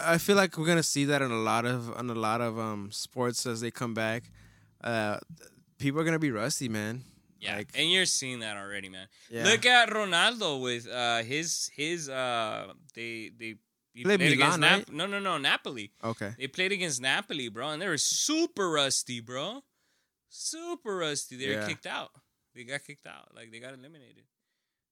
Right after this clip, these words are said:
Speaker 2: So, yeah.
Speaker 1: Juventus?
Speaker 2: Yeah.
Speaker 1: Shh.
Speaker 2: Yeah. It's, this is pretty bad, bro.
Speaker 1: Hey, they haven't said anything about Champions League, huh?
Speaker 2: It's coming in August. That's
Speaker 1: Sick.
Speaker 2: what they've been saying. I gotta look at the date, um,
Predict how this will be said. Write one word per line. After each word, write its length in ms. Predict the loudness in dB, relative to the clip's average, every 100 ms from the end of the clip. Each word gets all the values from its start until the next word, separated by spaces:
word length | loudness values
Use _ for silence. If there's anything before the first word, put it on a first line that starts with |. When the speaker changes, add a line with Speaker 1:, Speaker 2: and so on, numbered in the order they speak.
| _
Speaker 2:
So, 600 | -8 -4 -2 -2 -2 -2
yeah. 100 | 2
Speaker 1:
Juventus? 680 | 4 4 4 0 0 -4 -10 _ _ _ _
Speaker 2:
Yeah. 140 | -20 -20 -20 _ -6
Speaker 1:
Shh. 960 | -2 0 0 -2 -2 -4 -6 -10 -18 _ -20
Speaker 2:
Yeah. 180 | -18 -18 _ _ _
It's, 180 | -20 -18
this 220 | -14 -16
is 120 | -16 -18
pretty 160 | -16
bad, 340 | -14 -12 -12 -14
bro. 80 | -2
Speaker 1:
Hey, 280 | 2 2 0
they 220 | 2 4
haven't 240 | 6 4
said 180 | 2 2
anything 180 | 4 2
about 220 | 4 2
Champions 500 | 2 -2 0 0 0
League, 160 | -2 -2
huh? 240 | -2 -2 -6 -10 _ _ _ 0
Speaker 2:
It's 240 | 0 0
coming 380 | -4 -4 -4 -6
in 120 | -6
August. 680 | -6 -4 -6 -8 -12 -12 -18 _ -8
That's 220 | -4 -2
Speaker 1:
Sick. 60 | -2
Speaker 2:
what 40 | -4
they've 140 | -10
been 100 | -10
saying. 240 | -12 -12 -14 -20 -20 _
I 100 | 2
gotta 160 | 6 6
look 140 | 4 2
at 60 |
the 80 | -4
date, 480 | -2 2 2 2 -4 _ _
um, 560 | -4 -2 -2 -4 -6